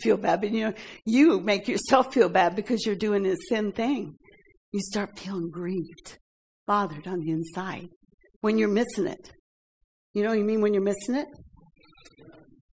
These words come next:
I felt that way when I knew I was supposed to minister salvation to somebody. And I, I was so bothered on the inside. "Lord, I am so sorry." I repented. I said, "I am sorry that I did bring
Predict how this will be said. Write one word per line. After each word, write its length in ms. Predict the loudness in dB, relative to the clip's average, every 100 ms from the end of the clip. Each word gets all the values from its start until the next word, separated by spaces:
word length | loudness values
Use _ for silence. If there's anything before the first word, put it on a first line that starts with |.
| 4
I 160 | 4
felt 440 | 4 6 8 8 4
that 260 | 2 4
way 240 | 4 2 4
when 200 | 4 4
I 120 | 4
knew 280 | 2 4 4
I 60 |
was 140 | 4 2
supposed 240 | -2 -2
to 80 | 0
minister 400 | 0 2 0 -4
salvation 640 | -2 0 2 0 -2 -4
to 100 | -4
somebody. 600 | -4 -4 -2 -4 -8 -12 -16 _ _ _ _ _ _ _ _ _ -4
And 160 | -2
I, 140 | -2 -4 -12 _
I 120 | -12 -12
was 120 | -12 -10 -6
so 100 | -6
bothered 420 | -4 -4 -4 -4
on 140 | -2
the 120 | 0
inside. 540 | 0 -2 -6 -6 -6 -8 -14 _ -20 -20 _ _ _ -6
"Lord, 260 | -2 0
I 100 | 0
am 200 | 2 0
so 280 | 0 -4 -6 -4
sorry." 220 | -4 -2 0
I 100 | 2
repented. 600 | 0 0 0 0 -2 -6
I 60 |
said, 200 | -4 -4 -2
"I 120 | 0
am 160 | 0 -2 -6
sorry 340 | -4 -4 -6 -12 -20 -20 -6
that 140 | -2 2
I 100 | 2
did 220 | 2 0
bring 220 | 0 0